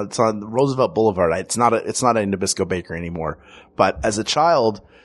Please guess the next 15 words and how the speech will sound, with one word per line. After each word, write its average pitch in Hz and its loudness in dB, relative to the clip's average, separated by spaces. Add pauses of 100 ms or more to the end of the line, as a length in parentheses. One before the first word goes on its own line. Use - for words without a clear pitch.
(120)
you 127 0
would 123 2
sometimes 135 2
see 139 -2
the 113 0
light 110 2
on, 98 2
and 92 -2
when 95 -2
you 98 2
drove 107 0
past, 104 0
you 104 -2
would 92 -4
smell 101 2